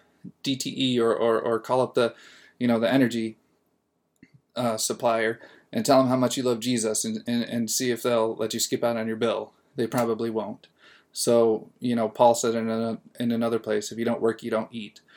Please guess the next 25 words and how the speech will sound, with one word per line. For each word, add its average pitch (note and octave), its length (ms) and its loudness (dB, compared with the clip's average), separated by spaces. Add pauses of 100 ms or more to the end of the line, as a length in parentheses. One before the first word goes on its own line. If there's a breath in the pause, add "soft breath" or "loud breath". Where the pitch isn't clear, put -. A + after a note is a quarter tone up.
(100)
So - 140 4
I'm C#3 80 6
not C3+ 160 4
saying C3+ 220 4
you A#2 80 2
shouldn't A2 280 0
take A2+ 200 -8
care A#2 200 0
of A2 100 2
your A2+ 120 -2
own G#2+ 80 -6
responsibilities. G#2+ 840 -4
I'm A2 120 -10
not A2+ 120 -8
saying A#2 160 -4
you G#2+ 60 -6
shouldn't - 260 -10
take - 240 -8
care B2 240 0
of A2 80 4
yourself. G#2+ 340 -4 (360 loud breath)
I'm A#2+ 140 0
saying A#2 340 2
if - 260 -6
I'm B2 480 0